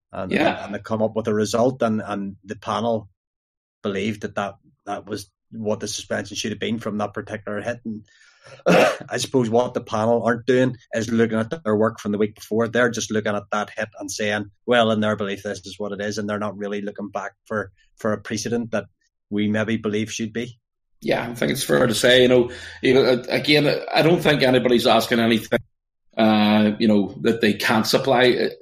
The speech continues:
Speaker 2: uh, because we, we talked about a few weeks ago, um, about the transparency of Dops. Again, you know, a lot of people just think it's, it's, uh, Todd Kelman making the decisions,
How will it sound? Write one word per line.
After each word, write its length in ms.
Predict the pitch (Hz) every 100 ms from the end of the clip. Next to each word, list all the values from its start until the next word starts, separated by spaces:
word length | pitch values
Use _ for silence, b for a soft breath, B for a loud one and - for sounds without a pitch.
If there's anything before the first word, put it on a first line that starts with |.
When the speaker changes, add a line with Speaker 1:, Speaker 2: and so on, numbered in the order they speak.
| -
Speaker 2:
uh, 60 | 127 117
because 360 | 131 165 135 B B B -
we, 140 | 175
we 140 | 185
talked 280 | 220 147 127
about 180 | 131 123
a 60 | 120
few 180 | -
weeks 200 | 110 107 165
ago, 360 | 160 120 - -
um, 680 | 113 110 113 110 107 98 - _ _ _ -
about 260 | 113 120
the 60 | -
transparency 640 | - 120 - 117 117 113
of 100 | 113
Dops. 580 | 113 107 - - - - - -
Again, 520 | 113 - 135 120 101 -
you 100 | -
know, 220 | 127 113 120 117
a 40 |
lot 160 | 135 156
of 80 | 139
people 200 | 127 113
just 260 | 113 113 -
think 180 | 110
it's, 240 | 101 - -
it's, 260 | 113 - - _ _ _ -
uh, 440 | 110 107 104 101 107 - -
Todd 200 | 123 113
Kelman 300 | - 120 151
making 240 | 160 165
the 60 | 160
decisions, 500 | 151 165 156 170 147